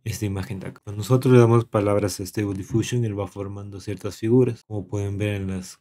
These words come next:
cuatro primeras imágenes. Uno puede ser la composición de las frutas, la cantidad que va a haber,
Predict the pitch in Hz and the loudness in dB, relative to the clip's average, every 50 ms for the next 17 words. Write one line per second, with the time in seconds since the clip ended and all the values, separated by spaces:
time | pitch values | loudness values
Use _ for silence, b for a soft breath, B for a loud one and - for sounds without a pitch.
0 | _ _ _ - 107 101 - - 104 - - 98 98 92 95 95 92 92 92 - | _ _ _ -4 -4 -2 -2 -4 -4 -4 -6 -6 -4 -4 -2 -2 -4 -4 -6 -6
1 | 101 110 107 98 - - - 113 113 113 98 - 110 98 - 107 101 101 - - | -6 -6 -6 -6 -8 -6 -2 0 0 0 2 0 -2 0 0 -2 -4 -4 -6 -8
2 | 101 92 107 98 90 104 101 95 98 87 92 87 _ - 113 113 107 101 95 - | -8 -6 -6 -6 -6 -8 -8 -8 -8 -8 -10 -10 _ -2 0 2 2 0 -2 -6
3 | - 107 104 101 101 101 101 98 92 101 95 92 - - 92 92 95 98 95 95 | -8 -6 -6 -6 -6 -8 -8 -10 -12 -14 -16 -16 -18 -18 -18 -10 -8 -6 -6 -6
4 | 92 - - 90 90 92 95 107 110 107 104 101 98 95 | -8 -10 -12 -10 -8 -4 -2 0 0 0 0 -2 -6 -8